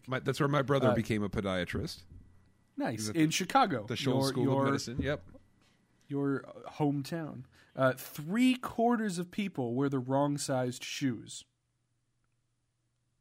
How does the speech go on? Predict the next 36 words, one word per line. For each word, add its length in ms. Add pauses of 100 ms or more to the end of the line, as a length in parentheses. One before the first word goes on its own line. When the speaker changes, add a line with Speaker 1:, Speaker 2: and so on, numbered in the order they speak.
(920)
Speaker 2:
Yeah. 260 (280)
So, 320
uh, 300
he, 880
he, 480
uh, 380 (300)
he 500
guesses 600
that 320 (480)
he, 120
he 340
has 160
conjecture 600
that 280
this 220
may 240
be 220
that 140
they 120
stick 340
to 120
a 60
size 340
they 60
were 120
measured 340
for 180
when 180
young, 440
fail 240
to 60
realize 400
that 140
feet 400
change 360
shape 340